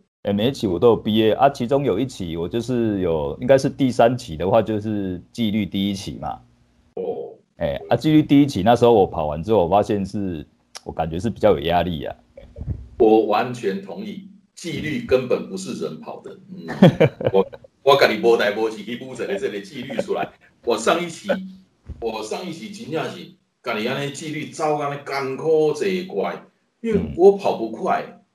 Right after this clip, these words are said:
Speaker 2: 我必须是十K的。
Speaker 1: 对。嗯。
Speaker 2: 啊，十K的，我点下去补了点外钟，有当时
Speaker 1: 哎，对，对，对。
Speaker 2: 半天，
Speaker 1: 哎。
Speaker 2: 啊，然后有时候你碰到身体不舒服了或怎么样啦。
Speaker 1: 啊，对，对，对。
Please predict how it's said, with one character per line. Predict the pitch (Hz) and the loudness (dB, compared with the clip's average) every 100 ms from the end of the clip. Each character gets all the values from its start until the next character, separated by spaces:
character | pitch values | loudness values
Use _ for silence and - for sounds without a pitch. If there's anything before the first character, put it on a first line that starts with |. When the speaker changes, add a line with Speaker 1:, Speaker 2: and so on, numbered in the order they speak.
| - | -8
Speaker 2:
我 | 120 | -8
必 | - 87 | 0 0
须 | 65 - | 0 -4
是 | - | -10
十 | - _ _ | -14 _ _
K | - 110 | -4 -2
的。 | 98 - | 0 -2
Speaker 1:
对。 | - - _ _ - | -6 -20 _ _ -10
嗯。 | 87 76 | -8 -6
Speaker 2:
啊， | - | -6
十 | - 139 160 | -6 -8 -8
K | 160 185 170 | -2 2 4
的， | 147 110 - - _ _ | 4 2 -4 -20 _ _
我 | 165 151 - | -20 -18 -6
点 | 123 | -4
下 | 113 143 165 | -2 -2 -2
去 | |
补 | 156 160 | -2 -2
了 | 160 | -2
点 | 160 156 139 | -2 -2 0
外 | 110 | -2
钟， | 107 147 143 | -4 -6 -2
有 | |
当 | 87 82 | -2 0
时 | |
Speaker 1:
哎， | 90 | 0
对， | |
对， | 82 85 80 | 0 -4 -4
对。 | 80 73 - | -6 -6 -6
Speaker 2:
半 | - 71 | -6 -4
天， | 65 139 143 _ _ _ _ | -6 -8 -12 _ _ _ _
Speaker 1:
哎。 | 143 | -10
Speaker 2:
啊， | 139 - _ _ _ | -10 -10 _ _ _
然 | 135 | -4
后 | 143 | 2
有 | 120 | 2
时 | 107 | 2
候 | 139 | 0
你 | |
碰 | 127 151 | -2 -2
到 | 139 | -4
身 | 156 | -4
体 | 123 | -4
不 | 98 | -4
舒 | - - 131 | -8 -10 -6
服 | 120 | 0
了 | 117 | 2
或 | - | 0
怎 | 110 | -2
么 | 107 | -4
样 | 135 110 | -2 -4
啦。 | 98 | -2
Speaker 1:
啊， | 98 | -2
对， | 95 104 | 4 4
对， | 98 98 | 6 4
对。 | - 101 87 | 4 0 0